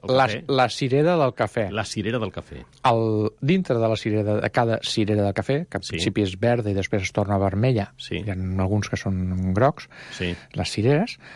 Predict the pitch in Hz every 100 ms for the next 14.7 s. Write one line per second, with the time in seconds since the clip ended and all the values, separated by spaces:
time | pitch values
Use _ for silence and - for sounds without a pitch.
0 | - 107 117 - 160 - _ - 147 180
1 | - 269 151 127 120 110 110 113 95 -
2 | - 110 101 101 147 196 _ _ _ _
3 | 127 127 135 143 147 165 160 131 123 120
4 | 117 113 - 117 110 117 - 160 - -
5 | - - - - - - 101 90 92 95
6 | 90 98 - 92 110 101 98 98 101 98
7 | 98 110 113 143 135 104 - 170 - 98
8 | 98 - 113 104 - 110 - 127 151 101
9 | 101 92 92 98 - - - - - -
10 | 143 123 131 147 78 - - - 139 -
11 | - 135 - - 160 147 - - 139 170
12 | 196 180 156 143 - - 131 104 101 131
13 | - - 101 117 - 165 - _ - -
14 | 147 151 151 147 147 139